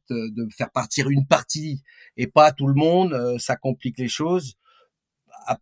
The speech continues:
c'est toujours pareil, après, après réflexion, c'est toujours plus facile de, d'imaginer qu'on aurait dû garder tout le monde peut-être au Havre pour faire la vraie fête, euh, du départ du Havre. Maintenant, je crois que ce qu'il faut retenir surtout, c'est que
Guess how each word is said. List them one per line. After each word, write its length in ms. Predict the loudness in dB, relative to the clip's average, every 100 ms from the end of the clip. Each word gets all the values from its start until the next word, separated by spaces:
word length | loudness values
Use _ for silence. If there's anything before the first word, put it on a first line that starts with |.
| -8
c'est 140 | -8 -4
toujours 260 | 0 6
pareil, 320 | 8 10 8
après, 480 | 6 2 0 2 2
après 260 | 0 0 -2
réflexion, 800 | -4 -4 -6 -4 -2 2 2 0
c'est 140 | -6
toujours 200 | -8 -10 _
plus 140 | -10
facile 400 | -6 -6 -6 -6
de, 220 | -4 -4
d'imaginer 600 | -4 -4 -4 -4 -4 -4
qu'on 180 | -4 -4
aurait 200 | -2 -2
dû 220 | -4 -6 -2
garder 340 | -4 -2 -6 -4
tout 100 | -2
le 100 | 2
monde 280 | 2 2
peut-être 360 | 0 0 -2 0
au 80 | 0
Havre 180 | -2 -4
pour 120 | -10
faire 160 | -6 -6
la 120 | -4
vraie 180 | -6 -6
fête, 340 | -4 -4 -4
euh, 120 | -8 -8 _ -20 _
du 120 | -10 -4
départ 340 | -2 0 -2
du 160 | 0 2
Havre. 220 | 2 0 _ -18 -16 -10 -2
Maintenant, 380 | 0 2 2 0
je 100 | 0
crois 160 | -2
que 60 | -2
ce 40 |
qu'il 160 | -4 -6
faut 140 | -2
retenir 380 | 0 0 0 -2
surtout, 500 | -4 -4 -2 -2 -2 -8 -20 -18
c'est 300 | -8 -2 -2
que 480 | -2 0 0 0 -4